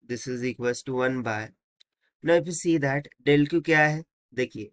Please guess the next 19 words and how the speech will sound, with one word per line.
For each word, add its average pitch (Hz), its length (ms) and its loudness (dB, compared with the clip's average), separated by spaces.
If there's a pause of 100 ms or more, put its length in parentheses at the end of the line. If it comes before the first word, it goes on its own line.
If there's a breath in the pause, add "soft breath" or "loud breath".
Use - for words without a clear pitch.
एनसीपी 147 520 -2
डेल्टा 117 320 -2 (120)
T, - 80 -20 (440)
del 135 200 2 (100)
U 156 120 0
क्या 156 140 0
है, 160 200 -6 (960)
एनसीवी 151 480 2
डेल्टा 113 360 -2
T, 113 160 -20
so 160 280 -2 (140)
N 165 340 2
और 165 180 2
डेल्टा 139 300 2 (120)
T - 80 -20 (160)
कैंसिल 135 400 0
आउट 147 160 2
हो 151 60 0
जाएगा, 143 340 -2